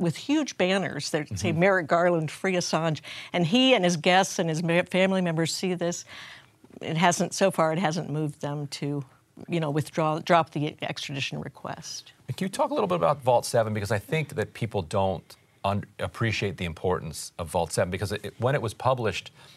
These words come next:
Speaker 2: there was so much going on in the world
Speaker 1: Mm-hmm.
Speaker 2: that most people, I don't think, even remember the revelations, uh, you know, seismic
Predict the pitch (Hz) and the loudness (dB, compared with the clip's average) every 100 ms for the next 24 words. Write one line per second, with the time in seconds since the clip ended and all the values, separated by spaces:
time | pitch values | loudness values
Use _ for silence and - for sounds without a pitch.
0 | - 107 - - - 123 107 107 - - | -2 -2 -2 -6 0 2 2 0 -2 -2
1 | 101 92 85 92 92 82 82 90 113 113 | 0 0 -2 -2 -2 -2 -2 0 -2 -4
2 | - 165 175 180 107 107 104 143 - 98 | -8 -6 -4 -2 -2 0 0 0 -2 0
3 | 90 98 - - 95 - - 104 95 87 | 0 0 -6 -6 -8 -8 -8 -6 -6 -6
4 | 80 82 95 110 90 82 82 80 76 78 | -4 -4 -2 0 -2 -2 -2 -4 -4 -4
5 | 90 101 85 - - 87 101 80 - 82 | -4 -4 -6 -10 -10 -10 -8 -8 -4 -4
6 | 90 85 82 | -4 -6 -10